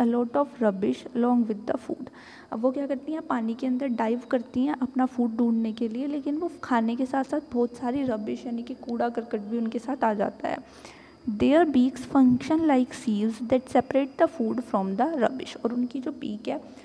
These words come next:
वो क्या करती है, एक sieve का काम भी करती है, एक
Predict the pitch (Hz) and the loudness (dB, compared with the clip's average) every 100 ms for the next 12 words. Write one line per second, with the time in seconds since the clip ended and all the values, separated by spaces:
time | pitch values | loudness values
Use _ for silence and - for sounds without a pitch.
0 | - - 254 254 285 285 262 302 311 - | -20 -4 -2 0 -2 -2 -6 -6 -8 -6
1 | 254 247 247 269 269 262 247 247 247 240 | 0 0 0 -4 0 0 2 0 -4 -4
2 | 254 262 | -4 -2